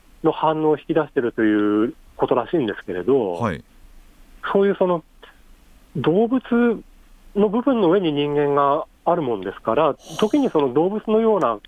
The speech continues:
Speaker 1: もう原始的な反応がすぐ出てきちゃうということです。
Speaker 2: はあ。
Speaker 1: で、しかも人間はその生半可変な知性を持ってますから、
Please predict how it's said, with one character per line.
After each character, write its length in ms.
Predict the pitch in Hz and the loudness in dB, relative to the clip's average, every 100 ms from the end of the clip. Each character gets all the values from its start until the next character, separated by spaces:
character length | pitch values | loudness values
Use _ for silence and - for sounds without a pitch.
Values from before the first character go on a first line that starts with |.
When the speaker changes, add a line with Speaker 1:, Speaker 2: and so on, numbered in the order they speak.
| - | -4
Speaker 1:
も 160 | 151 127 | -2 0
う 20 | |
原 120 | 165 | -2
始 80 | 185 | -2
的 180 | 208 202 | -2 0
な 80 | 190 | 0
反 300 | - 180 180 | 0 -2 0
応 160 | 170 | -2
が 60 | 160 | -2
す 60 | 196 | -2
ぐ 100 | 131 | -2
出 100 | 185 | -2
て 120 | 196 | -4
き 60 | - | -4
ち 40 | |
ゃ 40 | |
う 80 | 101 | -6
と 60 | 87 | -6
い 40 | |
う 20 | |
こ 100 | 82 | -12
と 80 | - | -10
で 60 | 85 | -10
す。 40 | |
Speaker 2:
は 1300 | - - - - 196 226 226 - - - - - - | -8 -8 -6 -2 -2 0 -2 -6 -10 -10 -10 -12 -14
あ。 40 | - - - - - - - - - - - - - - - - - | -16 -20 -20 -20 -20 -20 -20 -20 -20 -20 -20 -20 -20 -20 -20 -20 -12
Speaker 1:
で、 140 | 165 180 | -4 -4
し 80 | - | 0
か 100 | 226 | -2
も 100 | 156 | -2
人 260 | 170 220 | -2 0
間 140 | 233 233 | 2 2
は 80 | 208 | 0
そ 100 | 208 | 0
の 120 | 196 | 2
生 260 | 170 175 | 2 0
半 240 | 196 220 208 | 0 -2 0
可 120 | 202 | -2
変 220 | 180 220 | 0 -2
な 80 | 170 | -2
知 180 | - 185 | -2 -4
性 160 | - 170 | 0 0
を 60 | 127 | 0
持 120 | 120 | -4
っ 20 | |
て 120 | - | -4
ま 160 | 104 98 | -6 -6
す 60 | - | -8
か 80 | |
ら、 100 | 101 | -4